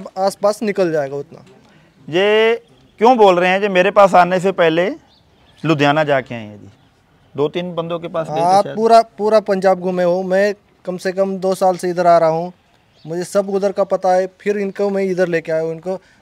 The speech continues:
Speaker 1: कम से कम मैं चार महीने से फ़ोन करता हूँ इनको।
Speaker 2: फ़र्क
Speaker 1: मतलब,
Speaker 2: लगा कुछ?
Speaker 1: हाँ, फ़र्क लगा, तो ही इधर आए ना।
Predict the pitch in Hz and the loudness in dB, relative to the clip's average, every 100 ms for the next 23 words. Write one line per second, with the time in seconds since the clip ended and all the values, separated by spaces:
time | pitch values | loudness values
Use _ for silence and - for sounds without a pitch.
0 | - 185 185 190 202 196 196 196 196 196 | -16 -12 -8 -6 -6 -6 -4 0 2 0
1 | 190 175 180 175 165 147 135 135 131 127 | -4 -6 -10 -6 -6 -6 -8 -8 -10 -12
2 | 151 _ _ _ _ _ _ _ _ _ | -20 _ _ _ _ _ _ _ _ _
3 | - 160 185 190 196 196 180 156 160 151 | 2 2 4 4 4 4 0 -4 -4 -4
4 | 131 143 - 147 135 131 131 143 196 233 | -8 -12 -14 -14 -12 -14 -14 -10 -4 -2
5 | 240 214 180 160 170 | 0 4 4 4 0